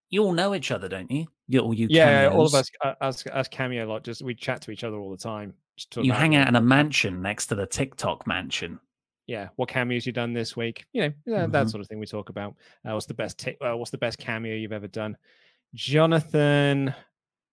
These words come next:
Speaker 2: Frakes. Yes, he is. He is there.
Speaker 1: <gasps>
Speaker 2: You can get him for a cool, um, it doesn't stipulate how much he costs.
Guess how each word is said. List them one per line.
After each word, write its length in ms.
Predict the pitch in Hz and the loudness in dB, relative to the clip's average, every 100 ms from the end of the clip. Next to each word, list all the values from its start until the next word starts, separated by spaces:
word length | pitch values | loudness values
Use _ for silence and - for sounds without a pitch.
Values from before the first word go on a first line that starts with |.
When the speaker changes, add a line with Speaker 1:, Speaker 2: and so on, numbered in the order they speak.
| _ | _
Speaker 2:
Frakes. 1700 | - - - - 135 131 135 151 180 233 _ - - - - - - _ _ _ _ - | -20 -18 -18 -10 -4 0 2 4 4 0 _ -20 -14 -10 -10 -12 -16 _ _ _ _ 2
Yes, 200 | 220 233 | 4 4
he 160 | 247 | 4
is. 220 | 320 208 - | 4 4 0
He 180 | 139 | 0
is 280 | 175 190 196 | 2 4 2
there. 340 | 180 190 170 104 | 6 6 6 2
Speaker 1:
<gasps> 380 | 98 175 160 156 143 - | -4 -8 -10 -14 -16 -8
Speaker 2:
You 260 | 156 226 247 | 0 0 2
can 320 | 226 226 196 | 4 4 4
get 260 | 170 240 156 | 4 4 4
him 340 | 143 123 120 | 0 0 0
for 300 | - 143 143 | 0 2 4
a 220 | 143 135 131 - | 2 0 0 -4
cool, 1000 | - - 302 285 117 87 90 123 196 _ _ _ _ _ - | -6 -2 2 2 2 -2 -4 -4 -4 _ _ _ _ _ -8
um, 800 | 151 151 147 147 147 147 147 156 _ _ _ _ _ - _ _ _ _ _ _ _ - | -2 0 2 2 2 2 0 -2 _ _ _ _ _ -20 _ _ _ _ _ _ _ -4
it 100 | 381 | -2
doesn't 160 | 143 117 | -2 -4
stipulate 380 | - 147 156 160 | -2 0 2 0
how 180 | - 220 | -4 -2
much 320 | 233 349 - | -2 -2 -6
he 140 | 113 | -10
costs. 680 | 101 - 92 - - - | -10 -12 -12 -12 -14 -16